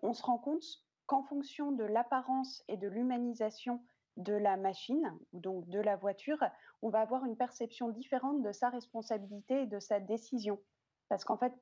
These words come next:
plus on humanise la machine, plus on va, plus on pousse à croire à une certaine intelligence et donc à une certaine capacité de décision.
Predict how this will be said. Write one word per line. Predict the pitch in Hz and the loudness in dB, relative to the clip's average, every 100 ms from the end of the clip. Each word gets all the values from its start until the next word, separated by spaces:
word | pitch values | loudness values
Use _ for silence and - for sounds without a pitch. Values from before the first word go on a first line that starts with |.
| - | -4
plus | 269 | 2
on | 262 226 | 4 4
humanise | 226 240 226 226 233 220 | 4 4 2 2 0 0
la | 202 208 | 2 2
machine, | 202 - 269 285 - | 0 0 0 0 -2
plus | 254 | 0
on | 254 | 0
va, | 220 208 190 - _ _ _ _ _ _ _ - | 2 2 2 -2 _ _ _ _ _ _ _ -18
plus | - 311 311 | 0 2 2
on | - 233 | 0 -2
pousse | 285 294 | -2 0
à | 262 | 0
croire | 247 - 254 247 - - | 0 0 0 0 -4 0
à | 220 | 0
une | 214 | 0
certaine | 233 226 254 262 | -2 0 0 0
intelligence | 233 214 208 196 233 302 - - | 0 -4 -4 -2 -2 -2 -8 -6
et | |
donc | 202 262 254 | 0 0 0
à | |
une | 214 | -2
certaine | 208 220 214 240 233 | 0 -2 0 -2 -2
capacité | - 254 254 226 - 233 240 240 - _ | 0 2 2 -2 -4 -4 -2 -2 -6 _
de | 196 208 | -4 0
décision. | 202 226 226 233 190 196 | 2 0 -2 -6 -2 -4